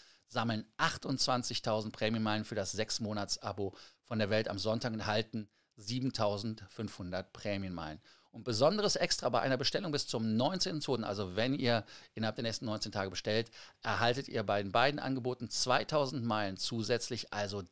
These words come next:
dreißigtausend Meilen, beziehungsweise in dem anderen Fall neuntausendfünfhundert. Ganz, ganz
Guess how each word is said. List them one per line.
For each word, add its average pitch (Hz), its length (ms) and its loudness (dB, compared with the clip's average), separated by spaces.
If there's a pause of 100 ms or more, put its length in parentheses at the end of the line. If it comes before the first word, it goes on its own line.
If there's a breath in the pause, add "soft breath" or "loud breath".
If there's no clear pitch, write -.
dreißigtausend 104 1300 -2
Meilen, 98 380 -2 (280 soft breath)
beziehungsweise 131 540 2
in - 20 0
dem 101 100 0
anderen 107 280 2
Fall 104 360 6 (240 loud breath)
neuntausendfünfhundert. 101 1400 -2 (400 loud breath)
Ganz, 113 440 2 (140)
ganz 101 440 0